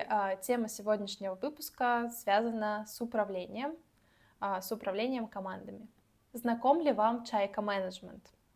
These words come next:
Думаю, что многим знаком. А если нет, то, скорее всего, вы просто не знаете, что это такое. А, Чайка Менеджмент — это такой стиль управления, при котором менеджер и руководитель внезапно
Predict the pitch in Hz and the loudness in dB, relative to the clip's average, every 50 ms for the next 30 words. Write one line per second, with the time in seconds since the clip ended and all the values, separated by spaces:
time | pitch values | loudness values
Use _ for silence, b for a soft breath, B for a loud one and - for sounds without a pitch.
0 | _ b b b b b b b - 226 262 277 294 285 277 - - 208 214 220 | _ b b b b b b b -2 0 4 6 6 4 4 2 -2 -2 0 0
1 | 233 214 226 214 196 208 202 202 - 208 190 - 185 - - _ B B B B | 0 0 0 -2 -2 -4 -6 -2 2 2 2 2 0 -8 -14 _ B B B B
2 | B B B B 208 214 220 226 233 233 - 220 214 220 240 294 330 - - _ | B B B B 2 4 4 4 2 0 -2 -2 -2 2 2 0 0 0 -2 _
3 | - 254 240 240 - - 220 233 269 262 269 - 240 202 214 226 240 233 240 233 | 2 2 2 0 -2 2 4 4 4 4 2 -2 -4 0 4 4 6 6 4 4
4 | 233 - 220 226 226 - - - 233 220 214 202 208 208 202 214 220 214 214 208 | 6 4 4 4 4 0 -2 0 0 0 0 0 0 2 2 2 2 0 -2 -6
5 | - - - 208 208 202 202 - 214 208 - - 202 190 190 190 - - _ _ | -6 -2 0 0 0 0 -4 -8 -10 -6 -2 0 0 0 0 -2 -8 -14 _ _
6 | _ _ _ - 208 202 196 196 196 - 247 254 254 254 262 233 208 202 190 196 | _ _ _ -4 -4 -2 -2 -4 0 2 4 4 4 4 2 2 4 2 2 0
7 | 202 - - - 320 381 415 - - - - 247 247 247 240 - 233 233 226 233 | -4 -8 -2 -2 0 0 -2 -4 -8 -4 0 0 0 2 2 2 2 2 2 2
8 | 240 233 277 262 254 247 - - - 262 233 233 233 - 220 202 214 214 226 285 | 2 4 6 6 6 4 0 0 2 4 4 4 4 2 0 0 2 0 0 0
9 | 370 392 381 359 285 - - 240 233 240 233 - 233 233 233 226 214 202 196 196 | -2 -2 -2 -2 -2 -2 -2 -4 -4 -4 -2 2 2 4 4 4 2 0 0 -2
10 | 196 208 240 285 339 339 302 - - 277 277 277 262 - 233 220 226 220 214 208 | -2 0 0 0 0 -2 -4 -2 0 2 2 2 2 -2 -2 0 0 0 0 -4
11 | - 208 208 202 196 214 262 285 - - 294 269 254 214 220 226 240 247 233 247 | -2 0 0 0 2 0 -2 -2 -2 -2 -2 -2 0 0 4 4 4 4 8 8
12 | 220 202 196 - - 220 247 302 | 8 8 8 4 -4 -6 -6 -6